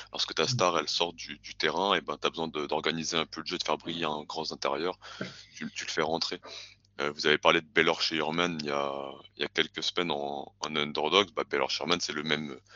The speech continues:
Speaker 1: même style en beaucoup plus grand. Il y a aujourd'hui, euh, un Nembhard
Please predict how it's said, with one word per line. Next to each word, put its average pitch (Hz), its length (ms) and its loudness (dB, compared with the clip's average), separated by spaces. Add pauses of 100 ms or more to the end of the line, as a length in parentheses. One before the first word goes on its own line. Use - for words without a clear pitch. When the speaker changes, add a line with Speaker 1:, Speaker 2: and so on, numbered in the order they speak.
(200)
Speaker 1:
même 76 120 0
style - 360 6
en 76 160 -2
beaucoup - 340 -14
plus - 140 -8
grand. 82 240 -6 (720)
Il - 80 -6
y 80 60 8
a 80 180 12
aujourd'hui, 78 540 -2
euh, 71 240 0 (100)
un 78 160 4
Nembhard 87 400 6